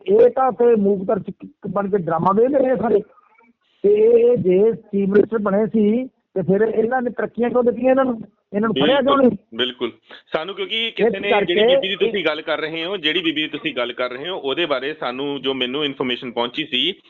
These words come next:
Speaker 2: ਉਹ ਇਹ ਪਹੁੰਚੀ ਸੀ ਕਿ ਉਸ ਤੋਂ ਬਾਅਦ ਉਸ ਬੀਬੀ ਨੂੰ ਜਗਰਾਉਂ ਚੌਂਕ ਤੋਂ ਚੱਕਿਆ ਗਿਆ ਸੀਗਾ ਤੇ ਉਸ ਤੋਂ ਬਾਅਦ ਲਗਾਤਾਰ ਉਸ ਤੇ ਤਸ਼ੱਦਦ ਹੋਇਆ, ਬਲਾਤਕਾਰ ਕਰਦੇ ਰਹੇ ਉਹਦਾ। ਉਹਦਾ ਭਰਾ
Speaker 1: ਹੂੰ।
Speaker 2: ਲੱਭਦਾ ਲੱਭਦਾ ਉਸ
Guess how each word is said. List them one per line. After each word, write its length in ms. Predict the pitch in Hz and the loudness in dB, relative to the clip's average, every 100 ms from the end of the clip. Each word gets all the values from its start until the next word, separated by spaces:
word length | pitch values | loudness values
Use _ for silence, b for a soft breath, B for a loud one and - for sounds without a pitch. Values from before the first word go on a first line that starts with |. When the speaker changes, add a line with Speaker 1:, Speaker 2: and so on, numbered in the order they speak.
| B B B - | B B B -4
Speaker 2:
ਉਹ 120 | 151 | -2
ਇਹ 120 | 170 | -2
ਪਹੁੰਚੀ 320 | 190 165 165 185 | -4 -6 -8 -8
ਸੀ 100 | 196 | -6
ਕਿ 100 | 180 | -2
ਉਸ 120 | 175 | -4
ਤੋਂ 160 | - 175 | -2 -2
ਬਾਅਦ 320 | 156 170 180 | -2 -4 -6
ਉਸ 500 | 170 151 156 170 170 | -8 -6 -4 -4 -4
ਬੀਬੀ 240 | 143 135 156 | -6 -4 -4
ਨੂੰ 100 | 165 | -4
ਜਗਰਾਉਂ 380 | 139 127 139 | -2 -2 -4
ਚੌਂਕ 240 | 165 151 139 | -4 -6 -4
ਤੋਂ 120 | 151 | -4
ਚੱਕਿਆ 320 | 139 - 120 | -4 -4 -4
ਗਿਆ 200 | 113 117 | -2 -4
ਸੀਗਾ 440 | 113 127 139 190 196 | -4 -4 -2 -4 -4
ਤੇ 60 | 147 | -4
ਉਸ 120 | 139 | -4
ਤੋਂ 140 | - | -2
ਬਾਅਦ 120 | 143 117 | -4 -4
ਲਗਾਤਾਰ 640 | 120 127 170 165 135 135 139 | -6 -4 -4 -2 -2 -4 -4
ਉਸ 240 | 131 127 151 | -6 -6 -6
ਤੇ 60 | |
ਤਸ਼ੱਦਦ 420 | 139 127 117 113 120 | -6 -4 -4 -4 -2
ਹੋਇਆ, 160 | 135 143 | -2 -2
ਬਲਾਤਕਾਰ 420 | 120 113 - 120 | -4 -6 -6 -8
ਕਰਦੇ 340 | - 110 117 | -6 -6 -4
ਰਹੇ 120 | 123 | -2
ਉਹਦਾ। 280 | 127 120 190 202 _ b b b - | -2 -2 -4 -8 _ b b b -6
ਉਹਦਾ 240 | 143 185 | -4 -4
ਭਰਾ 300 | 220 220 165 151 | -6 -6 -4 -6
Speaker 1:
ਹੂੰ। 80 | 233 | -6
Speaker 2:
ਲੱਭਦਾ 340 | 185 220 214 | -8 -6 -4
ਲੱਭਦਾ 360 | 175 165 190 | -4 -6 -4
ਉਸ 120 | 196 | -6